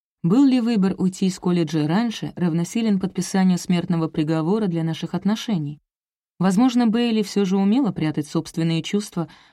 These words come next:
потому что я вдруг перестал понимать, что творится в её голове. Я попытался прочесть выражение её лица. «Если только ты хочешь попытаться». «Да», Бейли кивнула головой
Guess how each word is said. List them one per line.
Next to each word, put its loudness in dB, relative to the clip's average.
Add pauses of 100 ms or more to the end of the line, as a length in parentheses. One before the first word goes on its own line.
потому -2
что -2
я 2
вдруг 0
перестал 0
понимать, 0 (140)
что -4
творится -2
в 0
её 2
голове. -2 (520)
Я 0
попытался -4
прочесть -4
выражение -2
её -4
лица. -6 (640)
«Если -4
только -4
ты -6
хочешь -8
попытаться». -6 (720)
«Да», 0 (260)
Бейли 2
кивнула 2
головой -2